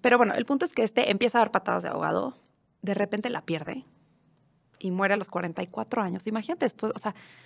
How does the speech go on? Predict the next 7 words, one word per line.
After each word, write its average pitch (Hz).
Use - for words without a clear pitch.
qué 247
fuerte. -
Cuarenta 233
y 254
cuatro 285
años, 208
muere -